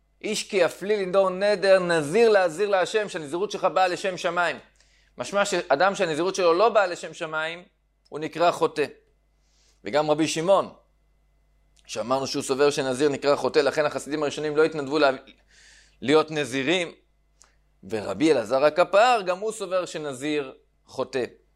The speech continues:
כולן שיטה אחת הן דנזיר חוטא הווי. שמעון הצדיק ורבי שמעון, כבר אמרנו, עד המרן, שהם סוברים שנזיר נקרא חוטא. ורבי אלעזר הכפר, שהוא היה ברבי, הכוונה גדול בדורו,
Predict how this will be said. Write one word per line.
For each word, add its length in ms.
כולן 400
שיטה 360
אחת 280
הן 140
דנזיר 460
חוטא 280
הווי. 460
שמעון 360
הצדיק 360
ורבי 220
שמעון, 340
כבר 200
אמרנו, 420
עד 120
המרן, 440
שהם 200
סוברים 300
שנזיר 420
נקרא 260
חוטא. 340
ורבי 300
אלעזר 280
הכפר, 600
שהוא 200
היה 140
ברבי, 540
הכוונה 340
גדול 300
בדורו, 580